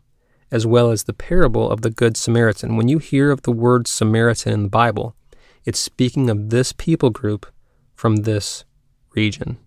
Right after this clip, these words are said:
Because of this stigma and this hatred between the two groups, the Jews would purposefully avoid traveling through Samaria, even though it's, like, smack between Judah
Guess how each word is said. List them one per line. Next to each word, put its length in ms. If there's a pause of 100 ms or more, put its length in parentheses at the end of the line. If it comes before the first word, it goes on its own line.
(300)
Because 420
of 160
this 280
stigma 600
and 120
this 160
hatred 580 (1000)
between 440
the 80
two 240
groups, 560 (880)
the 100
Jews 360
would 140
purposefully 720
avoid 480
traveling 600
through 400
Samaria, 640
even 280
though 180
it's, 200
like, 200
smack 560
between 720 (400)
Judah 540